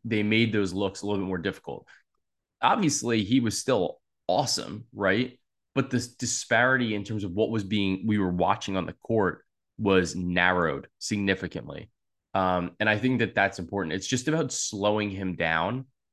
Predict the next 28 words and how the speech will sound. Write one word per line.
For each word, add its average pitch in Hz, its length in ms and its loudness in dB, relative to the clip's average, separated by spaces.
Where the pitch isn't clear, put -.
and 110 320 0
keep 131 440 -2
allowing 131 440 6
him 139 160 2
to 113 60 6
operate 98 480 4
without 90 340 2
help 90 520 -2
is 101 300 -4
not 98 320 2
going 95 280 0
to - 80 -8
slow 85 280 -4
him 85 200 -10
down. - 300 -6
Um, 85 480 -2
it's 127 240 0
really 135 460 8
hard 107 460 2
to 104 60 -2
put - 340 -2
Anthony 101 380 0
Davis 90 500 -2
on 87 200 0
him, 95 240 -2
I 90 120 2
think, 98 320 -2
one-on-one, 92 720 -2